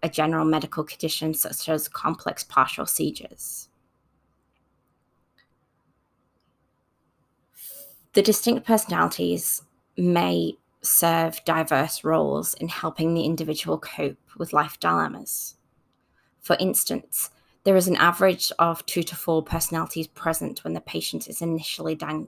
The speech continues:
diagnosed. Then there is an average of thirteen to fifteen personalities that can become known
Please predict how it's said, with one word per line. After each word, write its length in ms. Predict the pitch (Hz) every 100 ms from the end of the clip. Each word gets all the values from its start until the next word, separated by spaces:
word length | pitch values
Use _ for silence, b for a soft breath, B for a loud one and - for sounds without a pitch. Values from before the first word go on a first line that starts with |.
| -
diagnosed. 840 | 160 147 165 165 156 - - - - _ _ _ _ _ _ _ _ _ _
Then 400 | 170 175 170 165 -
there 180 | 170 165
is 180 | 165 170
an 120 | 156
average 580 | - 160 170 165 156 - -
of 300 | 160 160 160
thirteen 560 | - - 170 - 165 160
to 100 | 160
fifteen 460 | 165 160 156 156
personalities 800 | 156 160 - 165 156 156 151 156
that 160 | - -
can 220 | - 170 -
become 420 | 175 - 170 165
known 360 | 165 156 165